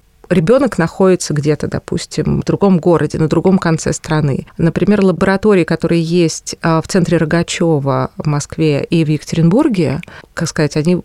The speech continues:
мирового абсолютно уровня, плюс, а, люди, которые там работают, они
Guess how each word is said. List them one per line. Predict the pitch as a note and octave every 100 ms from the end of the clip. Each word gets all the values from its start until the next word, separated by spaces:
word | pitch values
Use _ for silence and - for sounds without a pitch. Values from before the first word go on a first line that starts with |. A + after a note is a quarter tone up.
| _
мирового | D3 F#3 F#3 F3 F3 C#3
абсолютно | C#3+ - D#3 C#3+ - D3+
уровня, | - B3 D4 F3+ D3 C#3 -
плюс, | F#3 G#3 - -
а, | - D#3 D3+
люди, | - F#3 E3+
которые | D#3 - - C3
там | - C#3 -
работают, | D3+ D#3 E3 - F#3+ D#3+ D3
они | C#3 D#3 E3 D3+ D3